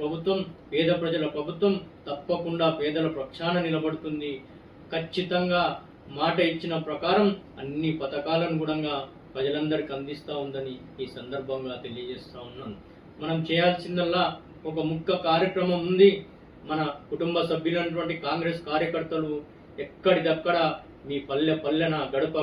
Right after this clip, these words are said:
గడపన, ప్రతి ఊర్లో కూడా పార్టీ సాధించిన విజయాలను, అదేవిధంగా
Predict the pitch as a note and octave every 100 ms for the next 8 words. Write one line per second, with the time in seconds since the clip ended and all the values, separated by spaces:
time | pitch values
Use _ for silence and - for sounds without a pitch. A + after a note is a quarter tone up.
0 | D3+ D3 D#3+ D#3 D3+ - C#3+ F#3 D#3+ C3+
1 | F3+ F3+ E3+ E3 D#3+ D#3+ D#3 D3 - -
2 | - - - C3+ D3+ - D#3 C#3+ D3 D#3
3 | D#3+ D3+ C3+ C3+ D#3+ F3 F3 F3 D#3+ -
4 | - - C3+ C3+ D#3 D3 D#3 E3